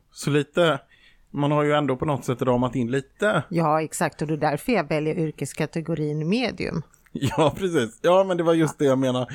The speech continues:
Speaker 2: Ja.
Speaker 1: Att om man, eh, tänker så här, "Nej, vad ska jag göra? Jag tror jag ska boka tid hos medium." Då tänker man ju så här, inte för att jag är så hungrig och behöver köpa mat, utan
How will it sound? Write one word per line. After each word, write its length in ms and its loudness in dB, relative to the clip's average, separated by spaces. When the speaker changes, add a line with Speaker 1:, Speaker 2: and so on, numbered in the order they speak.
Speaker 2:
Ja. 280 2
Speaker 1:
Att 140 0
om 100 2
man, 240 4
eh, 260 -4
tänker 280 -2
så 60 -2
här, 100 -4
"Nej, 360 2
vad 120 -2
ska 160 0
jag 100 4
göra? 340 2
Jag 180 0
tror 120 0
jag 80 0
ska 100 -12
boka 200 -4
tid 180 -2
hos 140 -6
medium." 380 0
Då 80 0
tänker 260 0
man 100 2
ju 60 0
så 120 0
här, 60 4
inte 200 -4
för 100 -2
att 100 -2
jag 60 2
är 40 2
så 140 -4
hungrig 440 0
och 60 0
behöver 280 -2
köpa 260 -4
mat, 480 0
utan 300 -2